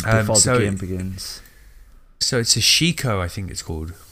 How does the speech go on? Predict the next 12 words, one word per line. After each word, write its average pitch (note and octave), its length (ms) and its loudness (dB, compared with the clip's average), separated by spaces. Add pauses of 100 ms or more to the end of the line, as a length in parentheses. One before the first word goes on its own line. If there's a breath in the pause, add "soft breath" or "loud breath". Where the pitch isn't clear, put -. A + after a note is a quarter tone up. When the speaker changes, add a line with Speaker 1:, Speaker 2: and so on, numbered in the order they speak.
(160)
Speaker 1:
when G#2 180 -2
they G#2+ 120 -2
do A2+ 200 -2
the A2 100 0
sort - 240 -2
of, G#2 160 -4
you A2 100 -6
know, A#2 140 0
the A2+ 120 0
stereotypical A2 1040 -2 (300)
put - 180 -4
your, G#2 200 0